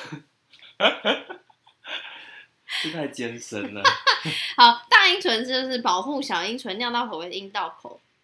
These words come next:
Speaker 1: 哦。
Speaker 2: 然后小阴唇就是有很多神经末梢，所以相当敏感。
Speaker 1: 哦，
Speaker 2: 嗯。
Speaker 1: 所以大阴，大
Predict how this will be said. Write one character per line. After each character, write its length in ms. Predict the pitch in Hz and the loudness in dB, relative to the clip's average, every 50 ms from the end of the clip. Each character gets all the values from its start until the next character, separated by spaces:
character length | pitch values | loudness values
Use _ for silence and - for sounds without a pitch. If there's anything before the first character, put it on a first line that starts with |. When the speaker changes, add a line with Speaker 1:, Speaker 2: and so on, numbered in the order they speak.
| _ _ _ _ | _ _ _ _
Speaker 1:
哦。 100 | - 190 | -6 -4
Speaker 2:
然 100 | 190 208 | -2 0
后 120 | 240 285 | 0 0
小 220 | 302 - 311 196 202 | 0 0 0 0 2
阴 100 | 240 277 | 0 0
唇 140 | 285 240 202 | -4 -4 -4
就 80 | 214 240 | -4 -4
是 60 | 247 | -4
有 120 | 240 196 | -4 -4
很 180 | - 196 170 165 | -6 -6 -10 -8
多 380 | 180 185 196 196 202 208 220 | -6 -6 -4 -4 -4 -6 -8
神 260 | 226 - - 180 180 185 | -10 -10 -8 -8 -8 -8
经 240 | - 208 208 214 | -10 -10 -10 -8
末 180 | 220 208 185 180 | -8 -8 -10 -10
梢， 180 | 185 - 185 196 | -10 -12 -14 -12
所 100 | 208 185 | -12 -14
以 20 | |
相 220 | 180 214 202 196 | -14 -12 -12 -12
当 100 | 196 190 202 | -12 -12 -12
敏 320 | 196 185 160 147 160 175 - | -12 -14 -14 -16 -18 -20 -20
感。 100 | - 160 - - _ _ _ - - _ _ _ _ _ | -20 -20 -20 -20 _ _ _ -20 -20 _ _ _ _ _
Speaker 1:
哦， 460 | - 123 127 127 127 127 127 127 170 160 | -14 -12 -12 -10 -10 -12 -12 -12 -12 -12
Speaker 2:
嗯。 60 | - | -10
Speaker 1:
所 140 | - 165 160 | -8 -6 -6
以 60 | 139 | -4
大 240 | - 147 139 131 123 | -2 0 0 0 0
阴， 320 | 120 117 117 117 117 120 _ _ _ _ _ _ _ _ _ _ _ _ _ _ | -2 -4 -8 -12 -14 -18 _ _ _ _ _ _ _ _ _ _ _ _ _ _
大 260 | - 156 143 139 165 | -4 0 0 2 2